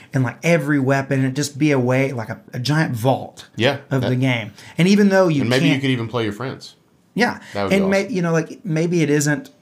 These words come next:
Speaker 1: the game as,
Speaker 2: Mm-hmm.
Speaker 1: you know, 'cause it requires everyone to be hooked up to servers.
Speaker 2: Yeah.
Speaker 1: Like, maybe if you could figure out a way to make it serverless so it really could at least the legacy of the game be preserved.
Speaker 2: Mm-hmm.
Speaker 1: So that if you wanted to have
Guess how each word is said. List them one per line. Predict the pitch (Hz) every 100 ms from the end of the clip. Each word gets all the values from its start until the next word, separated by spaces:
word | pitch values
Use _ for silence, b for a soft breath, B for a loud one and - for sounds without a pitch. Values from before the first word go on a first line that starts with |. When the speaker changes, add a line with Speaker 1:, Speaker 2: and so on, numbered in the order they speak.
| _ 131
Speaker 1:
the | 127 131
game | 131 123 123 127 123
as, | 127 123 104
Speaker 2:
Mm-hmm. | 95
Speaker 1:
you |
know, | 131
'cause | 127 151
it | 202
requires | 170 - 143 131 127 127 -
everyone | 143 143 139 135
to | 123
be | 120
hooked | 120 127
up | 131
to | 123
servers. | 117 127 123 120 117 - B
Speaker 2:
Yeah. | B 202
Speaker 1:
Like, | 143
maybe | 147 160 170
if |
you | 151
could | 143
figure | 143
out | 139
a | 131
way | 127
to | 127
make | 127 120
it | -
serverless | - 131 127 131 127 123
so | 123 131
it | 123
really | 131 165 160
could | 139 - 135
at | 139
least | 135 139 - - -
the | 117
legacy | 113 135 165 156 - 127
of | 113 104
the |
game | 113 107 104
be | 104
preserved. | 101 110 98 101 104 - B
Speaker 2:
Mm-hmm. | 113 107
Speaker 1:
So | 104 156
that | 139 131 -
if | 120
you | 131
wanted | 135 135
to | 127
have | 123